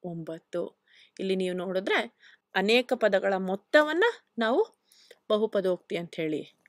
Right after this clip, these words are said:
ಕರಿತಾ ಇದ್ದೇವೆ. ಈಗ ಮತ್ತಷ್ಟು ಉದಾಹರಣೆಯನ್ನ ನೋಡೋಣ. ಒಂಬತ್ತು ಎ ನ ಘಾತ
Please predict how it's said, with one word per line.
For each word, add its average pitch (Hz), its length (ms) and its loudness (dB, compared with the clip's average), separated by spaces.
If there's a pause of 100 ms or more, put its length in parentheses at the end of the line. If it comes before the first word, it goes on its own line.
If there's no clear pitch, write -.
ಕರಿತಾ 160 360 -6
ಇದ್ದೇವೆ. 165 320 -4 (420)
ಈಗ 196 220 -2
ಮತ್ತಷ್ಟು 180 540 -4
ಉದಾಹರಣೆಯನ್ನ 165 580 -6 (460)
ನೋಡೋಣ. 165 360 -8 (1040)
ಒಂಬತ್ತು 214 600 -2 (1300)
ಎ 190 160 2
ನ 196 160 0
ಘಾತ 175 380 -4